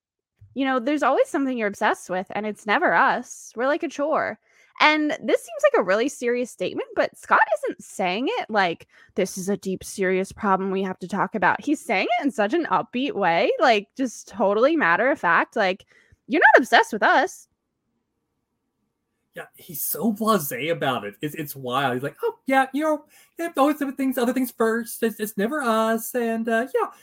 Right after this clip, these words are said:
Speaker 2: wonder what that is. Hmm." And then he just turns around and <laughs> walks off. It's like, just such an odd delivery of this, like, and it's obviously just setting up the whole Buffalo trip and Jeff Chennington of it all,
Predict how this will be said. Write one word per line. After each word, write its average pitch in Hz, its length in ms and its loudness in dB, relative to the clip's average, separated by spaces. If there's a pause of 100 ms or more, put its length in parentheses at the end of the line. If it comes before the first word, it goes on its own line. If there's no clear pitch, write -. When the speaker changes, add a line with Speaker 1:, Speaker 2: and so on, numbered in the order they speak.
(160)
Speaker 2:
wonder 359 100 4
what 349 100 4
that 339 140 -2
is. 262 340 0
Hmm." 262 360 -4 (440)
And 196 120 -2
then 208 80 4
he - 0 -
just 226 180 -4
turns 233 220 2
around 220 100 0
and 190 80 0
<laughs> - 20 -6
walks - 320 0
off. 202 480 -2
It's 202 220 -12
like, 165 140 -8
just 226 140 -10
such 208 140 -6
an 180 100 -10 (200)
odd 185 480 2
delivery 139 800 -6 (480)
of 143 260 -4
this, 143 240 -4
like, 120 180 -8 (300)
and 233 60 6
it's 240 160 2
obviously 208 320 2
just 156 240 -8
setting 156 260 -6
up 143 180 -6
the 139 60 -10
whole 139 520 -4 (140)
Buffalo 131 380 -6
trip 120 480 -8
and 117 140 -12
Jeff 123 240 -12
Chennington 120 500 -10
of 107 60 -10
it 117 160 -12
all, 104 560 -8